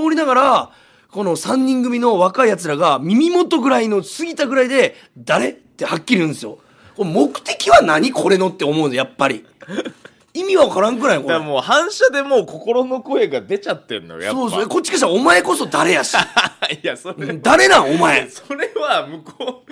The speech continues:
Speaker 1: 誰って言ってる？
Speaker 2: 向こうは別に
Speaker 1: あなた誰なん？っていう。
Speaker 2: そう、テレビに出てる感じがするから、やっぱね。
Speaker 1: イラつくわと思って。
Speaker 2: 俺でも誰よりYouTuberの方が嫌やけどな。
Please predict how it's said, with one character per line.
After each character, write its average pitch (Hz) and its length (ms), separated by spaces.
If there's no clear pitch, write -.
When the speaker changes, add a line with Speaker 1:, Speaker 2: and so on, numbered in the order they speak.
Speaker 1:
誰 285 240
っ 339 40
て 302 60
言 294 40
っ - 0
て 240 80
る？ - 0
Speaker 2:
向 - 0
こ - 0
う - 20
は 226 80
別 285 200
に 269 60
Speaker 1:
あ 247 120
な 294 100
た 240 100
誰 180 300
な 185 140
ん？ 131 60
っ - 20
て - 100
い 240 240
う。 - 80
Speaker 2:
そ 185 80
う、 180 60
テ 311 180
レ 440 200
ビ 220 180
に 170 440
出 180 120
て 240 100
る 226 80
感 214 220
じ 233 60
が 214 60
す 247 160
る 427 120
か 508 160
ら、 208 80
や 151 100
っ - 40
ぱ - 180
ね。 151 220
Speaker 1:
イ 151 140
ラ 220 180
つ - 200
く 285 140
わ - 180
と 214 100
思 180 120
っ 156 120
て。 139 300
Speaker 2:
俺 151 120
で 160 60
も 139 100
誰 294 260
よ 214 80
り 156 100
YouTuber 185 760
の 156 100
方 110 160
が 98 80
嫌 95 220
や 80 40
け 78 80
ど 71 80
な。 65 160